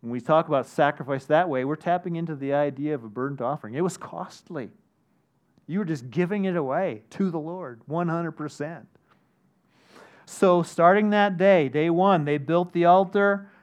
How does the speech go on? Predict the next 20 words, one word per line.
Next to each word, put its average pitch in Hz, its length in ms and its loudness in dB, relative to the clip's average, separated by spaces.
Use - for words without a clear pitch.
These 160 220 -2
are 180 60 2
the 170 80 0
kind 165 320 2
of 151 100 2
offerings 147 720 2
that 135 220 0
they 135 380 -2
made 151 420 0
on 113 240 -2
it. 104 180 -10
They 127 140 -2
were 123 140 -6
sacrifices 139 1000 -4
that 120 160 -2
expressed 139 760 -6
their 123 160 -4
devotion 110 680 -10
to 107 100 -16
God. 90 400 -16